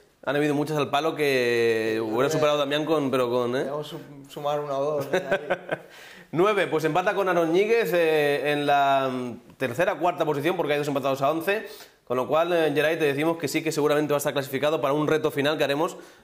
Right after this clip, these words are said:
Speaker 1: entre los primeros clasificados con, con nueve, pero Damián sigue ahí inamovible, ¿eh? Desde el segundo programa está Damián con
Speaker 2: Sí,
Speaker 1: trece.
Speaker 2: lleva un ladrillo de pie y no vea.
Speaker 1: <laughs>
Speaker 2: Es mejor, eh,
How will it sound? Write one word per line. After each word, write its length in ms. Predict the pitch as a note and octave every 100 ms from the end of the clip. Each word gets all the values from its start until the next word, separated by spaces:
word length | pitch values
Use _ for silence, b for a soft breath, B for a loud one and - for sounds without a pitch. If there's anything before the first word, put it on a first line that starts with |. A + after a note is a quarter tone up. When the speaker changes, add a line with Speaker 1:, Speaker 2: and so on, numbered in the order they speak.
| B
Speaker 1:
entre 260 | B2+ C3 C3+
los 260 | C3+ C3
primeros 360 | - C3 D3 D3+
clasificados 640 | C#3+ C3 C3 D#3 F3 F3
con, 540 | F3 C#3+ C3+ C3 B2+ A#2 B B _
con 320 | C#3 C3 C3
nueve, 400 | C#3+ F3 F#3 G3
pero 220 | D3+ E3 E3
Damián 300 | C3+ D3 D3
sigue 200 | D3+ C#3+
ahí 120 | D3
inamovible, 480 | D3+ C3 C3+ C#3 C3
¿eh? 40 |
Desde 240 | C3 A2+ A#2
el 40 |
segundo 320 | A#2+ B2+ D#3+
programa 320 | D3+ B2+ D#3+
está 160 | A2 C3+
Damián 260 | B2 B2+ A#2+
con 120 | A2+
Speaker 2:
Sí, 60 |
Speaker 1:
trece. 260 | B2 C3 G#2
Speaker 2:
lleva 360 | B2+ C3 C3 B2+
un 140 | C#3+
ladrillo 520 | C#3 C#3 C#3 D3 D3
de 120 | C#3 C#3
pie 340 | C#3+ C#3+ D#3
y 20 |
no 100 | D3
vea. 180 | C#3 C#3+
Speaker 1:
<laughs> 560 | D3 - C#3+ - - D3
Speaker 2:
Es 100 | D3
mejor, 440 | C#3+ C#3+ C#3 C3
eh, 120 | C3+